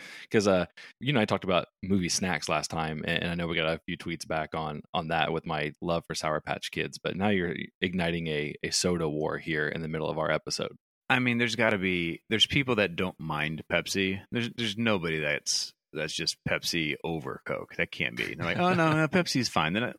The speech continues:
Speaker 2: they don't prefer Pepsi. 'Cause those, I mean, that just shouldn't exist.
Speaker 1: <laughs> Well, if you love Pepsi, uh, you can find Carson on Twitter at,
Speaker 2: <laughs>
Speaker 1: at Carson Graff.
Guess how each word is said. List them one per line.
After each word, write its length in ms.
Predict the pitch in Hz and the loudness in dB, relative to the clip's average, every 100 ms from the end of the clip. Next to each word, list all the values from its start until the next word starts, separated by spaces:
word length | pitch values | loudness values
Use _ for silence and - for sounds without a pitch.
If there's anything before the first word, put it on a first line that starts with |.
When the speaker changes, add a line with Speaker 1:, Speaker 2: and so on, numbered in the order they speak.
| - | 0
Speaker 2:
they 80 | 120 | 2
don't 160 | 113 - | 2 0
prefer 580 | 90 - 90 87 82 - | -4 -2 0 2 2 -2
Pepsi. 460 | - - - - 69 _ - - - - _ | -2 -2 -4 -6 -10 _ -16 -14 -16 -20 _
'Cause 80 | 90 | -4
those, 180 | 104 - _ _ _ - | -2 -2 _ _ _ -4
I 40 | |
mean, 140 | 92 80 | -2 -2
that 140 | 73 | -4
just 220 | 67 - _ - | -4 -4 _ -2
shouldn't 320 | - 85 67 | 0 0 -2
exist. 500 | 69 76 50 - - _ _ _ | -2 -2 0 -2 -4 _ _ _
Speaker 1:
<laughs> 60 | - - - 147 - 110 - - - | -4 0 4 4 4 -2 -4 -8 2
Well, 120 | 120 | 4
if 140 | 85 131 | 4 4
you 100 | 147 | 4
love 280 | 101 127 - | 6 4 2
Pepsi, 520 | - - 78 76 - - - | -2 0 0 0 -2 -6 0
uh, 80 | 82 | 2
you 140 | 82 139 | 4 0
can 100 | 110 | 2
find 200 | 82 78 | 0 0
Carson 320 | 82 95 69 | -2 -2 -4
on 120 | 71 | -8
Twitter 340 | - 90 71 65 - | -2 -2 0 -2 4
at, 200 | 78 73 | 4 4
Speaker 2:
<laughs> 140 | 170 - | 2 4
Speaker 1:
at 240 | 190 - 165 | 2 2 -2
Carson 400 | - - - 87 | 4 4 4 2
Graff. 340 | 82 78 - | 4 4 2